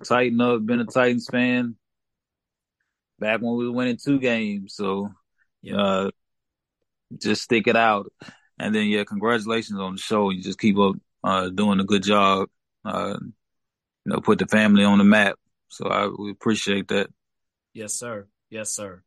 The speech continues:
Speaker 2: For sure. For sure. Well, uh, for those that, um, appreciate, again, appreciate you guys getting on here. Uh, for those that watch us on YouTube,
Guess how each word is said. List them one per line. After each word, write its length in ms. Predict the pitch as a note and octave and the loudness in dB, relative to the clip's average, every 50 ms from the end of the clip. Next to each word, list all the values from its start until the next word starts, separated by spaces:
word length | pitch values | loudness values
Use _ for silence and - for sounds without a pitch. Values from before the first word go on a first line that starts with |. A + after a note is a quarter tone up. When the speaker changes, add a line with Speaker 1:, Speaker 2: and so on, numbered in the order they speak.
| _ | _
Speaker 2:
For 120 | _ A2 G#2 | _ -16 -14
sure. 320 | - - - G2 F#2 F2+ | -14 -14 -14 -14 -16 -18
For 120 | _ G2 | _ -16
sure. 360 | F#2+ - - G2+ F2+ F2 F#2 _ _ _ _ _ _ _ _ _ _ _ _ _ _ _ | -16 -16 -14 -14 -18 -18 -20 _ _ _ _ _ _ _ _ _ _ _ _ _ _ _
Well, 300 | D3+ D#3 D#3 D#3+ D#3 D#3 - _ _ _ _ _ | 2 4 4 4 2 -2 -6 _ _ _ _ _
uh, 200 | - D#3+ D#3+ D#3+ | 2 4 4 4
for 140 | D#3 - E3 | 2 2 2
those 280 | E3+ F#3 F#3+ F#3+ F3+ | 4 4 4 4 4
that, 280 | F#3+ F#3+ F3+ F3+ F3 - - _ _ _ _ | 4 4 2 2 0 -4 -12 _ _ _ _
um, 380 | D3+ D#3+ D#3+ D#3 D#3+ D#3 D3+ D#3 | -2 -2 0 0 -2 -2 -4 -8
appreciate, 520 | B2+ - - G3 F#3+ E3+ - F#3 F3+ E3 | -12 -10 -8 -6 -6 -4 -2 -4 -4 -4
again, 220 | D#3+ D#3 E3+ E3+ D#3+ | -6 -6 -6 -8 -6
appreciate 340 | - F3 E3 F3 E3 D#3 | -6 -8 -6 -6 -6 -6
you 60 | D#3+ D3 | -4 -2
guys 240 | E3+ D#3+ D#3+ D#3 | 0 0 0 0
getting 220 | C#3+ E3+ E3 D#3 D#3+ | -2 -6 -6 -6 -6
on 140 | D#3+ E3 E3 | -8 -8 -8
here. 380 | E3 E3 E3 E3 E3 E3 E3 - | -8 -8 -6 -6 -4 -6 -6 -6
Uh, 100 | C3+ C3 | -10 -12
for 120 | - D3 | -12 -8
those 220 | C#3 D#3 D#3+ D#3 | -4 -4 -2 -2
that 80 | D#3 D3 | -2 0
watch 260 | C#3 D#3 D#3+ D3+ - | 2 0 0 0 -2
us 80 | D#3 D3 | -6 -6
on 140 | D#3 D3 D3+ | -6 -6 -6
YouTube, 760 | D#3+ E3+ E3+ E3 - F3 E3 E3 D#3+ D#3+ D#3+ D#3+ D#3 C#3 | -6 -8 -8 -8 -8 -6 -4 -4 -4 -2 -4 -4 -6 -8